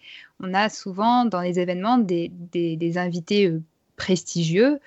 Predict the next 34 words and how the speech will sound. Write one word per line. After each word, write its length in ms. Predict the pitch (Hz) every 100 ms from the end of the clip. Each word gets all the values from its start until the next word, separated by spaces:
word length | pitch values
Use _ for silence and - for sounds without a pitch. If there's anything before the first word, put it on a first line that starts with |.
| - - -
ou 100 | 185
en 80 | 175
tout 160 | 165 175
cas 220 | 208 208
des, 240 | 180 - 180
des 100 | 175
personnes 400 | 165 185 185 214
qui 220 | 214 175
ont 80 | 170
participé 680 | 170 208 - - 208 - 277
à, 380 | 233 170 160 160 - _ _
à 100 | -
la 100 | 165
création 500 | 170 - 202 190 220
des 120 | 196 175
films 400 | - 247 302 190
ou, 340 | 160 156 160 - - _
ou 60 | 196
ont 60 | 185
participé 460 | 190 - 175 208
aux 80 | 170
films 240 | 165 254
tout 80 | 269
simplement. 420 | - 170 180 233
Donc 200 | 254 175 180
on 60 |
a 100 | 226
des 200 | 220 202
acteurs 520 | 240 - - 170 -
souvent 260 | - 170 156
qui 140 | 156
sont 120 | 160 175
invités, 640 | 170 165 160 170 170
euh, 40 | 151